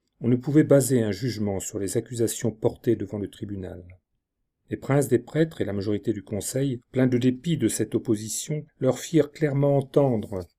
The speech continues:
que si ce jugement ne leur plaisait pas, c'était parce qu'ils étaient eux-mêmes favorables à la doctrine du Galiléen, et qu'ils sentaient que sa condamnation les atteignait eux-mêmes.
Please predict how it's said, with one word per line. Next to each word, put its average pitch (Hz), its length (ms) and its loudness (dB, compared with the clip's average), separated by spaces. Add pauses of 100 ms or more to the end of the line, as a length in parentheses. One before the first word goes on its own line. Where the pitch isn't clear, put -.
(140)
que 120 100 2
si - 180 -4
ce 127 160 2
jugement 135 460 2
ne 117 80 4
leur 101 180 2
plaisait 107 260 2
pas, 156 300 0 (300)
c'était 131 240 2
parce - 280 0
qu'ils 117 300 -4
étaient 117 380 2
eux-mêmes 135 340 6
favorables 110 680 2
à 104 120 -2
la 107 100 2
doctrine 107 420 -2
du 98 120 -6
Galiléen, 92 580 -4 (440)
et 120 100 -2
qu'ils 120 180 0
sentaient 127 420 4
que 104 140 -2
sa - 160 -2
condamnation 120 760 0 (340)
les 113 140 4
atteignait 123 480 4
eux-mêmes. 98 540 -2